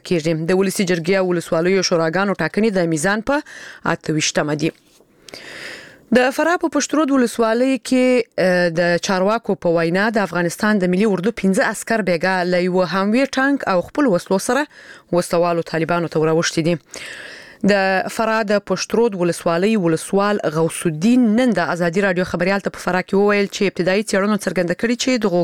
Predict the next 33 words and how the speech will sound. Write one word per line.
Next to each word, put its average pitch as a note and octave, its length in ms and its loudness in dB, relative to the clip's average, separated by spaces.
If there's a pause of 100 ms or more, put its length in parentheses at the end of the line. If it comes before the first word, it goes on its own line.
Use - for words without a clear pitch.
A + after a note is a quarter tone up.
کسانو B3 360 0
له F#3 120 0
پخوا C4+ 240 -2
له D#3+ 80 0
وسلوالو E3+ 420 -2
طالبانو E3+ 460 0
سره G#3+ 160 0 (640)
ارتباط E3+ 460 -2
درلود. D#3+ 300 -2 (220)
د G#3+ 100 2
ښاغلي C4+ 320 0
غوث A#3 180 -2
الدین A#3+ 240 2
په G3 140 2
وینا F#3 240 0 (420)
د A#3+ 140 2
ملي C4+ 160 2
اردو B3+ 320 0
پنځه G#3 260 0
عسکر A3 320 -4
چې - 100 -4 (120)
وسلوالو F#3 500 0
طالبانو F3+ 400 -2
ته D3 100 -2
ورتښتېدلي، D3+ 560 -2 (220)
د D#3+ 140 -4
هرات B3 340 -2
د - 140 -4
شینډنډ G#3 340 0
ولسوالۍ E3 440 0 (100)
اوسیدونکي D#3 500 -2
وو D3+ 80 0 (640)
او - 20 2